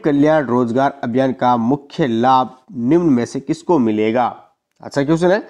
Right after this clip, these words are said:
अभी आप बता दोगे इसका उत्तर। बिहार राज्य की महिलाओं को नहीं, बिहार के, अ,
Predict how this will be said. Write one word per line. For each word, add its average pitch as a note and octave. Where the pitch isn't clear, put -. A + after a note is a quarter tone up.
अभी B2
आप C3+
बता D#3+
दोगे A#2+
इसका A#2
उत्तर। G#2+
बिहार C3+
राज्य D#3+
की E3
महिलाओं C3
को B2+
नहीं, A#2
बिहार A#2+
के, B2+
अ, -